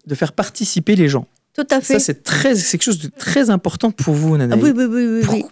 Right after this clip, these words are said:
Speaker 1: pourquoi ?
Speaker 2: Bah, parce que c'est acheter quelque chose, vous pouvez tr-,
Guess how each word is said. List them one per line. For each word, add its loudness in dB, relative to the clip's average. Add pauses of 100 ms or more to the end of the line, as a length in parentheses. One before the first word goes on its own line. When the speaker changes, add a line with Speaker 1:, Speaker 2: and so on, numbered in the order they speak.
Speaker 1:
pourquoi ? -2 (480)
Speaker 2:
Bah, 2
parce -2 (160)
que 0
c'est -2
acheter -2
quelque -2
chose, -4
vous -2
pouvez -2
tr-, -16